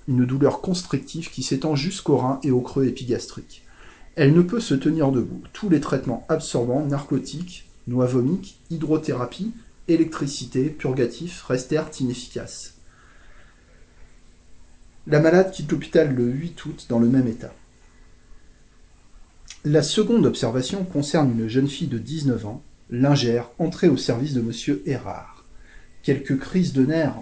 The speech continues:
en juillet mille huit cent soixante-dix. Suppression brusque des règles en novembre.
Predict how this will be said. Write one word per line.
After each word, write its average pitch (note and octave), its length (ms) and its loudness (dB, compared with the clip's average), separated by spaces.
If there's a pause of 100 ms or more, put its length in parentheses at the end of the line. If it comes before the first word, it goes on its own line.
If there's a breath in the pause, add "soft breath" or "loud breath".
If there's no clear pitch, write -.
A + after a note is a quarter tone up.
en A#2+ 140 -2
juillet B2 320 -2
mille B2+ 280 -2
huit A2+ 80 -8
cent A2+ 180 -6
soixante-dix. - 760 -10 (260 soft breath)
Suppression C#3+ 800 -2 (100)
brusque F3 460 0
des B2 100 -2
règles B2+ 260 0
en A2+ 40 -4
novembre. G#2 500 -6